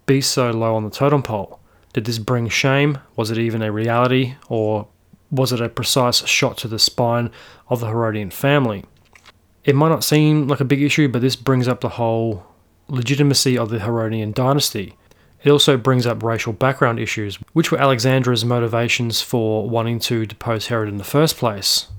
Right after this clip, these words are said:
So there's a little more behind just calling her a commoner, and it was a very precise insult to put on a princess who already had a inferiority complex.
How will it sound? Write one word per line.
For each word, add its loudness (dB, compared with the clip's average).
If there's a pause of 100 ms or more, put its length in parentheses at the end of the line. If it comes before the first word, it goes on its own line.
(600)
So -2
there's 0
a 0
little 4
more 4
behind 0
just -2
calling 0
her -4
a -10
commoner, 0 (760)
and -6
it -2
was -2
a -2
very 2
precise 0
insult 0
to -4
put -6
on -2
a -2 (200)
princess 0
who 2
already 2
had -2
a 0 (360)
inferiority 2
complex. -4